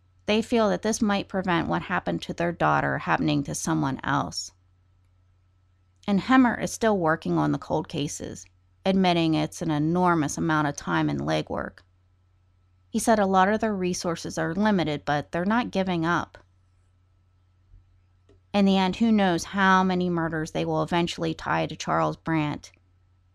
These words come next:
the scariest part is no one can even determine what drove him to do what he did.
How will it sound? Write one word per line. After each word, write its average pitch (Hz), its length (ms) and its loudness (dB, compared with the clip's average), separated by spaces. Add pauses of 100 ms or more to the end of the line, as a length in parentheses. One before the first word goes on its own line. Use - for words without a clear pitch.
(760)
the 208 40 0
scariest 233 520 0
part 214 260 0
is - 160 -6
no 196 200 2
one 196 180 0
can 185 180 -4
even 175 280 -4
determine 170 500 -4
what 151 220 -6
drove 185 400 2
him 151 240 -4
to - 100 -10
do 185 300 -2
what 156 160 -4
he 135 80 -4 (100)
did. 165 360 -4